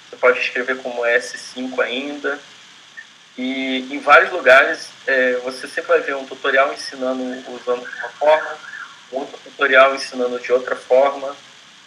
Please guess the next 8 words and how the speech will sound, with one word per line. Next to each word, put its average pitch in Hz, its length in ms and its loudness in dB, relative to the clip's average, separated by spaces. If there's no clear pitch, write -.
É, 117 440 4
aí 123 340 4
o 139 80 -2
pessoal 139 420 0
ainda 135 200 0
tem 135 180 -4
que - 140 -4
aprender, 131 1040 0